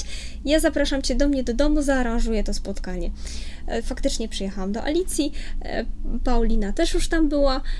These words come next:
e, i, i właśnie, <laughs> co wydarzyło się dalej, to myślę, że nie będę, em, wam teraz opowiadać.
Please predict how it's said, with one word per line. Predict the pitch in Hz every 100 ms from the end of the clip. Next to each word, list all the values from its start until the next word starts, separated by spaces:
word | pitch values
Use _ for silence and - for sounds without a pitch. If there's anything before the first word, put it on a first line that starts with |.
| -
e, | - 254 247
i, | - - 269 269 - - - - - - -
i | 302 294
właśnie, | 110 - - 226 - - 294 311
<laughs> | 277 - - - -
co | 330
wydarzyło | 330 277 262 262 220
się | - 220
dalej, | 285 339 285 277 - - - - -
to | 254 226 220
myślę, | 247 254 240
że | 233
nie | 220 220
będę, | 330 330 285 277 262
em, | - 233 233 233 240 240 233 226 226
wam | 240 233
teraz | 226 208 208
opowiadać. | 196 208 302 359 285 -